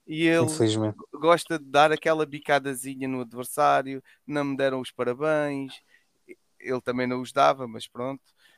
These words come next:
Speaker 1: eh, "não me deram os parabéns, não me vieram cumprimentar", ele foi cumprimentar o Rui Costa, quando o Rui Costa foi ao Dragão, para lhe dar uma bicada no Benfica. E ele agora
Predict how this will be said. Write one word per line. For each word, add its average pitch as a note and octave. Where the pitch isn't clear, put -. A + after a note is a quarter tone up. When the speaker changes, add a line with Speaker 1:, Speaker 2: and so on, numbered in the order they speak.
Speaker 1:
eh, B2
"não C3
me B2+
deram A#2+
os A#2
parabéns, C3
não C3
me B2+
vieram B2
cumprimentar", B2
ele D3
foi A#2+
cumprimentar C3
o A2+
Rui A#2+
Costa, -
quando B2
o -
Rui B2
Costa A2+
foi C#3+
ao B2+
Dragão, A2+
para E3
lhe F3
dar F3+
uma F3
bicada F3
no F3
Benfica. F3+
E F3
ele F#3
agora G3+